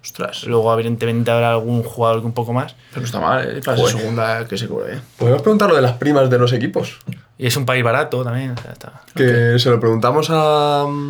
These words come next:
Speaker 3: a Jesús Jiménez la última vez
Speaker 1: Mm.
Speaker 3: y nos dijo que no, lo, que no lo tenía claro.
Speaker 1: Ah, pues sí.
Speaker 3: Las primas allí, por ganar partidos,
Speaker 1: Es una
Speaker 3: son,
Speaker 1: locura.
Speaker 3: representan, digamos, o sea,
Speaker 2: Sí.
Speaker 3: que no va, no aquí, eh, como en España, que son por bloques o aquí
Speaker 2: No,
Speaker 3: va, aquí
Speaker 2: está
Speaker 3: va
Speaker 2: bien.
Speaker 3: por partidos, ¿no?
Speaker 2: Eh, y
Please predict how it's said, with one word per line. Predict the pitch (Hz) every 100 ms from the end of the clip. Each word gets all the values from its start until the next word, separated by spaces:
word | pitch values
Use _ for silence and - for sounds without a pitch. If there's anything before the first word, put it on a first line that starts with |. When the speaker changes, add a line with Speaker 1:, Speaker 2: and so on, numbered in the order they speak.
| 143 143 -
Speaker 3:
a | 143
Jesús | 147 151 185 190 -
Jiménez | - 143 165
la | 190
última | 131 135 147
vez | 180 - 165
Speaker 1:
Mm. | 139 131
Speaker 3:
y | 120 120
nos | 110
dijo | 117 151
que | 143
no, | 143 139 127
lo, | 123 123 120 120 120
que | 120
no | 127 135
lo | 156
tenía | 151 147 110
claro. | 107 98 - _ -
Speaker 1:
Ah, | - 135 120 - - _ _ _ _ -
pues | 120
sí. |
Speaker 3:
Las | 123 123
primas | 135 151 175
allí, | 170 160 214 311 _ _ _
por | 123 120
ganar | 104 101 -
partidos, | 151 127 127 - - 151
Speaker 1:
Es | 127
una | 139
Speaker 3:
son, | 127 107
Speaker 1:
locura. | 131 113
Speaker 3:
representan, | 107 107 107 127 131 120 107 101 104 127
digamos, | 85 101 113 107 95
o |
sea, | -
Speaker 2:
Sí. | 113
Speaker 3:
que | 110
no | 107
va, | 117 120
no | 120 123
aquí, | 120 123 120
eh, | 117 110
como | 113
en | 110
España, | - 131 101
que | 98
son | 110
por | 104 92
bloques | 107 147 120 113 104
o | 87 80 - - _ -
aquí | -
Speaker 2:
No, | 151
Speaker 3:
va, | 156
aquí | 131
Speaker 2:
está | 123
Speaker 3:
va | -
Speaker 2:
bien. | 143
Speaker 3:
por | 170
partidos, | 123 117 147 80
¿no? | -
Speaker 2:
Eh, | 226
y | 156 135